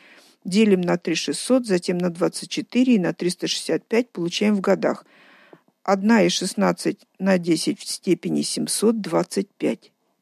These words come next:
То есть ты хочешь сказать, что это время на семьсот пятнадцать порядков больше возраста Вселенной, который оценивает всего лишь двадцать миллиардов лет? Именно так. И это доказывает, что случайные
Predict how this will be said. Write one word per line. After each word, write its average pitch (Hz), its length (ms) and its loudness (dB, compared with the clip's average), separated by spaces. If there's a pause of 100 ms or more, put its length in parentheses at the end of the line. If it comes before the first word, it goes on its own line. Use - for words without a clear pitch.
(800)
То - 180 -2
есть - 460 -8 (640)
ты 190 100 -6
хочешь 220 380 -2
сказать, 170 440 -4
что - 200 -4
это 196 200 -4
время 185 340 2
на 185 120 0
семьсот 185 560 -2
пятнадцать 202 640 -4
порядков - 680 -4 (440)
больше 196 420 2
возраста 175 540 2
Вселенной, 233 800 2 (380)
который 202 400 2
оценивает 196 500 2
всего 156 420 0
лишь 226 220 2
двадцать 190 480 -4
миллиардов 226 580 2
лет? 196 280 0 (760)
Именно 220 380 4
так. - 400 -6 (800)
И 202 200 -2
это 208 280 2
доказывает, 185 580 0
что - 220 -4
случайные 190 760 2